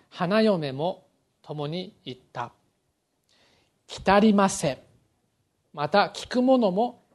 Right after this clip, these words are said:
来たりませと言いなさい。乾いてる者はここに来るがよい。命の水が欲しい者は値なしにそれを受けるがよい。」「来たりませ。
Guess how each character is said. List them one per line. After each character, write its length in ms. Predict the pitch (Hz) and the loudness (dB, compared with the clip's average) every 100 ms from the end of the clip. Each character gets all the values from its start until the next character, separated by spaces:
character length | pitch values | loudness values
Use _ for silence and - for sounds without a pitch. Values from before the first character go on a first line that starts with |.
| _ - | _ -4
来 140 | - | 2
た 120 | 190 | 2
り 140 | 196 196 | 2 0
ま 140 | 190 | -2
せ 320 | - 160 - _ _ | -2 -4 -4 _ _
と 240 | 269 262 _ _ _ _ - | -6 -6 _ _ _ _ -14
言 120 | 147 | -10
い 60 | |
な 120 | 156 135 | -8 -6
さ 200 | - 117 | -8 -10
い。 80 | - _ _ _ _ _ _ _ _ _ _ _ _ - | -14 _ _ _ _ _ _ _ _ _ _ _ _ -8
乾 300 | 151 160 165 | 2 2 2
い 40 | |
て 80 | 160 | 0
る 80 | 147 | -4
者 220 | 143 135 | -6 -4
は 240 | 170 185 | -4 -4
こ 100 | - | -12
こ 100 | - | -8
に 120 | 175 180 | -8 -6
来 140 | 170 | -6
る 80 | 170 | -2
が 240 | 196 156 - | -2 -4 -10
よ 220 | 135 139 | -8 -6
い。 80 | 117 - _ _ _ _ _ | -6 -12 _ _ _ _ _
命 380 | 170 170 156 156 | -6 -6 -6 -8
の 120 | 151 | -6
水 300 | 147 143 156 | -8 -8 -6
が 240 | 185 214 - _ _ _ _ 160 | -4 -6 -10 _ _ _ _ -10
欲 80 | |
し 160 | - 180 | -4 -4
い 40 | |
者 220 | 160 147 151 | -2 -4 -2
は 240 | 196 220 _ _ _ _ _ _ | -2 -4 _ _ _ _ _ _
値 400 | 131 139 151 160 | -16 -8 -6 -4
な 160 | 165 175 | -4 -6
し 160 | - | -6
に 180 | 156 196 | -6 -6
そ 200 | 180 - | -8 -12
れ 120 | 131 135 | -8 -8
を 200 | 185 - _ _ | -8 -12 _ _
受 140 | 143 - | -20 -14
け 160 | 147 123 | -12 -12
る 60 | |
が 240 | 131 160 - _ _ _ | -14 -16 -18 _ _ _
よ 220 | 120 110 | -20 -20
い。」 60 | 101 _ _ _ _ _ _ _ _ _ _ _ _ _ _ _ _ _ _ _ _ _ _ _ | -20 _ _ _ _ _ _ _ _ _ _ _ _ _ _ _ _ _ _ _ _ _ _ _
「来 160 | - - | -12 -6
た 140 | 175 | -4
り 100 | 202 | -2
ま 140 | 196 190 | -2 -2
せ。 240 | 139 | -8